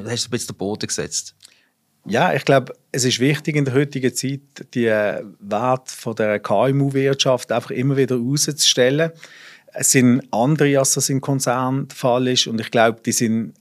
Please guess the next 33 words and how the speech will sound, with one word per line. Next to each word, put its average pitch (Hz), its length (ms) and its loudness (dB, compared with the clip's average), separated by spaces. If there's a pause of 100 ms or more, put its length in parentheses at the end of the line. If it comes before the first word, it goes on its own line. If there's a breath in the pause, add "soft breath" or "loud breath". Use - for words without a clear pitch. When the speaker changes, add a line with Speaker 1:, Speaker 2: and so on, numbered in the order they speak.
Speaker 2:
auch 120 180 -2
zeitloser 117 800 -2
als, - 420 -2 (100)
als 113 240 -4
in 113 140 -2
diesen 110 220 -4
Konzer-, 113 480 -4
äh, 107 240 -10
in 120 80 -4
diesen 113 220 -4
Konzernen 107 520 -4
oder 104 180 -8
in 110 100 -4
diesen, 107 160 -4
äh, 104 1200 -10 (160)
ja, 113 420 -6
vielleicht - 120 -10
ein 110 260 -4
bisschen 113 80 -4
grösseren 120 460 0
Firmen, 117 500 0
wo 107 100 -4
dann 110 300 -2
mehr 110 240 0
zur 127 160 -2
Nummer 135 460 2
wirst. 131 380 0
Und, 110 220 -4 (1000 loud breath)
äh, - 40 -20 (360)
das - 180 2
geht 135 180 2
gerne 139 300 4
unter. 165 400 4